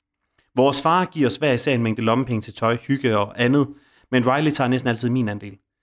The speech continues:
Jeg prøvede engang at gemme pengene for ham, hvilket resulterede i, at jeg blev låst inde på mit værelse en hel weekend.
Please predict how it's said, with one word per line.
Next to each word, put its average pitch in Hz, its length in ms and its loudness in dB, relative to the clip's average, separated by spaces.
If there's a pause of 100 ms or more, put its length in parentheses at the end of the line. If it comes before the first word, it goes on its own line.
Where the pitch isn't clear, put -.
(480)
Jeg 127 80 0
prøvede 180 160 2
engang 165 240 4
at - 120 -2
gemme 165 260 4
pengene 135 300 2
for 120 160 0
ham, 120 100 2
hvilket 131 220 0
resulterede 127 400 0
i, 120 40 4
at - 20 2
jeg 104 100 2
blev 110 120 0
låst 110 220 0
inde 139 140 0
på 123 60 -4
mit 107 120 -2
værelse 120 320 0
en 107 60 -4
hel 135 200 -2
weekend. 110 280 -8